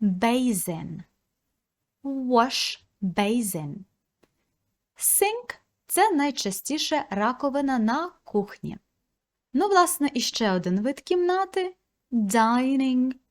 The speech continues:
room. Столова. Це кімната, де ми не готуємо їжу, а лише їмо.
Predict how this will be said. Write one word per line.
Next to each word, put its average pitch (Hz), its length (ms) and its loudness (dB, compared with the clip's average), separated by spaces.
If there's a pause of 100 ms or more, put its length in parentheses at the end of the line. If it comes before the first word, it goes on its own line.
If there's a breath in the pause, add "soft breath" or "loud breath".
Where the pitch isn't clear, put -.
(160)
room. 240 500 2 (580)
Столова. 208 840 0 (300)
Це 262 160 0
кімната, 277 600 0
де 214 160 0
ми 240 220 4
не 240 300 2
готуємо 226 540 0
їжу, 359 480 2 (160)
а 320 240 0
лише 202 440 -4
їмо. 180 400 -6